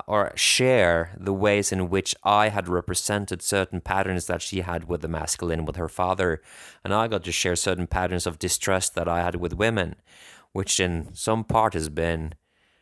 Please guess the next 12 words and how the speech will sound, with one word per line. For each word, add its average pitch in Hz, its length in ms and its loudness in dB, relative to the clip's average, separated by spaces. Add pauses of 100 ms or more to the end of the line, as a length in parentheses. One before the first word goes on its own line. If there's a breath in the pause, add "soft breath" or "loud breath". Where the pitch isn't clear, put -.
(200)
that 82 480 -2 (160)
it 87 100 -12
seems - 600 0 (880)
I've 104 140 0
seen 131 360 4
women 120 360 4
as 98 220 2
being 95 460 -2 (120)
so 120 400 6
judgmental 107 640 2
towards 90 400 -2
men, 95 380 0